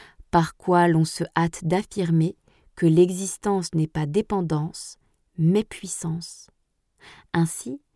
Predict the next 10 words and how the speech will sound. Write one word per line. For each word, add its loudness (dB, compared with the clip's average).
comme 4
le 2
héros 0
se -8
harcèle, -6
la 4
volonté 2
se -6
repaît -2
d'injonctions. -2